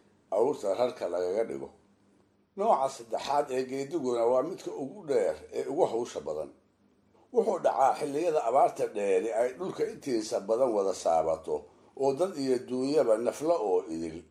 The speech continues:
loo baqo. Xilliyadaas oo kale meelo aad u fog ayaa loo sahansadaa, meelo wuxuun daaqihii uu ku haray oo ilaa nuurka dambe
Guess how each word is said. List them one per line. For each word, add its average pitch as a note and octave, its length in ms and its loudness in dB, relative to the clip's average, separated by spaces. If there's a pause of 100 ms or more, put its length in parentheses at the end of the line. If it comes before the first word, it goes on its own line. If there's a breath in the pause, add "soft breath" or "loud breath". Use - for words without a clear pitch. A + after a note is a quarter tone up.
(180)
loo B2+ 280 4
baqo. D#2 260 -4 (1040 soft breath)
Xilliyadaas F3+ 580 2
oo B2+ 140 0
kale B2+ 260 -2
meelo C#3 280 2 (100)
aad E3+ 300 8
u E3+ 100 -6
fog A#2+ 280 -6
ayaa B2 300 4
loo C#3 140 4
sahansadaa, F2 680 -4 (400 soft breath)
meelo D3 340 4
wuxuun F3+ 360 -2
daaqihii A#2+ 560 2
uu B2+ 160 -4
ku C#3+ 200 -2
haray D#2 340 -2 (420 soft breath)
oo E3 400 4
ilaa E3 360 4
nuurka F3+ 480 0
dambe F2+ 420 -4